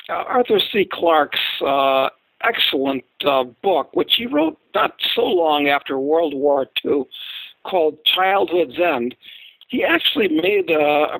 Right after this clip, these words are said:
prediction i-, in that book that people were going to largely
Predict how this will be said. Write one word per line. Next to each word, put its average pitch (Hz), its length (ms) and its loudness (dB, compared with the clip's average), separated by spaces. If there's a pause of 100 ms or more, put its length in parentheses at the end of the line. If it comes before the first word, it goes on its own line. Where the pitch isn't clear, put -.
prediction 147 720 -2 (280)
i-, 160 40 0
in 175 280 -2
that 143 280 0
book 143 200 0 (100)
that 151 140 0 (180)
people 190 440 0 (380)
were 165 160 0
going 175 240 0
to 165 60 2
largely 165 680 0